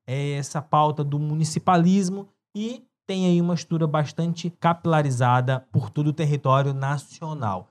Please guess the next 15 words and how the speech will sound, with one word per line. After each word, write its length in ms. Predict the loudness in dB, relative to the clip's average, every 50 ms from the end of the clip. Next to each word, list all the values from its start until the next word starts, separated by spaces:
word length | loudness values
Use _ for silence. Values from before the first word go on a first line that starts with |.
| _ -16
M 220 | -14 -12 -10 -8
D 160 | -6 -6 -6
B, 300 | -6 -6 -8 -8 -10 -10 -14 _ _ _ _ _ _ _ -14
que 160 | -10 -10 -8
é 80 | -8
o 80 | -8 -10
partido, 760 | -8 -8 -8 -8 -10 _ _ _ -12 -10 -8 -8 -8 -10 -12 -14 _ -12
na 480 | -8 -6 -6 -6 -4 -4 -6 -6 -8 -10 _ _
época, 500 | -4 -2 -2 -2 -4 -8 -12 -12 -14 -16 -16 _ _ _ _ _ _
partido 400 | -10 -10 -10 -12 -12 -10 -8 -6
do 300 | -6 -6 -6 -6 -6 -6
glorioso 920 | -4 0 2 4 4 4 2 0 -2 0 0 0 0 -2 -2 -6 -8 -8
Michel 380 | -8 -8 -8 -6 -4 -4 -4
Temer, 420 | -4 -6 -6 -6 -6 -6 -8 -8 -8
né? 200 | -8 -8 -8